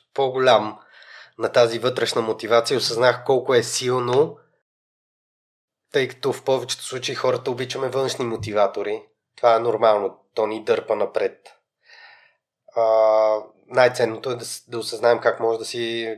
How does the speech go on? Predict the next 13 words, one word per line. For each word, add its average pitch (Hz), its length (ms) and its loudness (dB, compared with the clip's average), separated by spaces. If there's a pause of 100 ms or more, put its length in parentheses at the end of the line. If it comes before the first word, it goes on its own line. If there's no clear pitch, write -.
(360)
генерираме 113 680 -2
и 113 40 -4
да 110 80 -8
си - 160 -10
създаваме 110 580 0
вътрешна 110 440 -4
мотивация, 98 500 -4
защото 107 220 -8
това 104 240 0
е 104 40 0
най-устойчивото. 107 1040 -2
Външна 117 360 -6
мотивация 113 840 -2